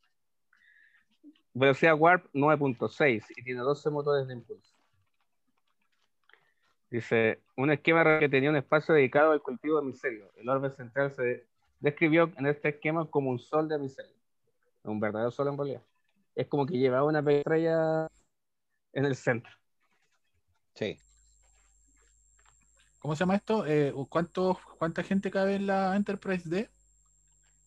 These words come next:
Speaker 2: Mil
Speaker 1: ¿Cuál?
Speaker 3: En la Enterprise D, mil y tanto, ¿no es cierto?
Speaker 2: mil ciento doce creo
Speaker 1: No,
Speaker 2: que era.
Speaker 1: to-, eh, con... Claro, sí, pero es tripulación.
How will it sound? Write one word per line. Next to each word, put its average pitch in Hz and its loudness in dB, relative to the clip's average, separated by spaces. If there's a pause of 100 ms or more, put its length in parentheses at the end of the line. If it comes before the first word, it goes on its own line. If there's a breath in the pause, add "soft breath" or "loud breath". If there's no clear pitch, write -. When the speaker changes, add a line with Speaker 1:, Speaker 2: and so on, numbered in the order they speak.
(1600)
Speaker 2:
Mil 151 2
Speaker 1:
¿Cuál? 139 2 (560)
Speaker 3:
En 131 -6
la 135 -2
Enterprise 151 -6
D, 170 -6
mil 170 -4
y 165 -4
tanto, 170 -6
¿no 120 -8
es 113 -14
cierto? - -20 (300)
Speaker 2:
mil 139 2
ciento 143 2
doce 139 0
creo 110 2
Speaker 1:
No, 113 4
Speaker 2:
que 127 6
era. 139 2
Speaker 1:
to-, 131 -6
eh, 117 2
con... 127 0 (880)
Claro, 127 2
sí, 120 -10
pero 123 0
es 120 -2
tripulación. 110 -6